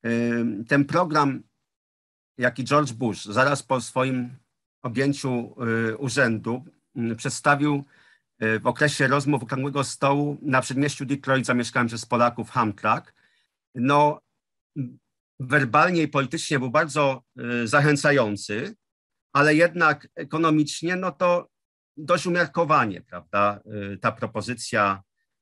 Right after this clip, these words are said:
e, wyglądała. Także, e, tutaj widzieliśmy z jednej strony silne wsparcie deklaratywne, silne wsparcie polityczne naszych aspiracji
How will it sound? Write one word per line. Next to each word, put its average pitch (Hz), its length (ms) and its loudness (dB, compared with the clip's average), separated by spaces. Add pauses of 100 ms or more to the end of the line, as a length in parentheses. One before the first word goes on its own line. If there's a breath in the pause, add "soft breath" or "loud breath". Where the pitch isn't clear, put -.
e, 104 540 -4
wyglądała. 117 760 0 (180)
Także, 113 500 0 (420)
e, 107 60 -2 (500)
tutaj 110 680 -2 (300)
widzieliśmy 120 460 -4
z 113 40 -6
jednej 143 260 0
strony 135 280 -6
silne 143 260 -2
wsparcie 113 680 -2 (140)
deklaratywne, 135 1080 -2
silne 143 320 -2
wsparcie 117 760 -2 (500)
polityczne 120 640 0 (440)
naszych 120 260 -4
aspiracji 117 880 -4